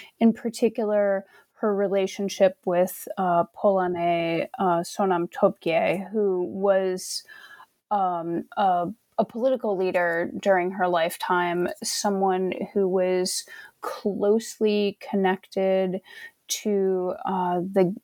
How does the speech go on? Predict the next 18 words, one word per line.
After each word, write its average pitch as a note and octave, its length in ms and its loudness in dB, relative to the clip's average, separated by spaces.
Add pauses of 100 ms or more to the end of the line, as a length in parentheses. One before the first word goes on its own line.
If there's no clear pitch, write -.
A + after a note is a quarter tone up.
the F3+ 600 2 (240)
Geluk G3 500 0 (420)
denomination G3+ 1000 0
as F#3+ 580 0
they E3+ 180 0
were E3+ 380 2
in F#3 260 0
their F3 380 2
ascendancy, F#3+ 920 0 (380)
but A3 180 6
also G3+ 640 0
a F3+ 380 0
strong F#3+ 400 2
supporter F3+ 680 0
of F3 400 0 (180)
Mindraling. E3 960 0 (420)
So, G#3 580 -2 (100)
um, F#3 640 0